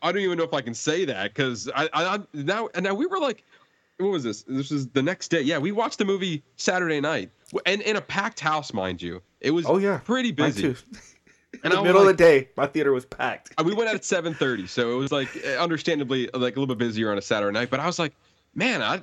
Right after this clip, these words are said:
Speaker 1: I didn't know how to take that." I, I, I was expecting to see, like, a pretty good movie. And then after I saw Iron Claw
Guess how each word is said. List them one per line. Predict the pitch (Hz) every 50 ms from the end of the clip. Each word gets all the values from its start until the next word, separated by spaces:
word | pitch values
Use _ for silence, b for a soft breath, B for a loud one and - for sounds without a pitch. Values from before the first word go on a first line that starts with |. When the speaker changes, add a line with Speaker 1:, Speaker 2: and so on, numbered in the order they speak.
| - -
Speaker 1:
I | 143 160
didn't | 208 247 277
know | 269
how | 226 202
to | 151
take | - - - 233 277 - _
that." | 147 110 98 104
I, | 131 175 - 139 147
I, | 139 123 - _ _ -
I | 196 254
was | 277 -
expecting | 302 - - 214 196 - 185 180
to | 160
see, | - 196 185
like, | 170 160 160 - - _
a | 165 160
pretty | - - 262 247 208 185 160
good | 143 160 151
movie. | 170 240 285 240 147 131 117
And | 120 160 143
then | 180 190 180 160 - _ _ _ _ -
after | 165 185 185 - - 185 175
I | 160 160
saw | - - 165 147 139 131 135 165
Iron | 208 214 180 135
Claw | 135 - 127 110 101 92 90 87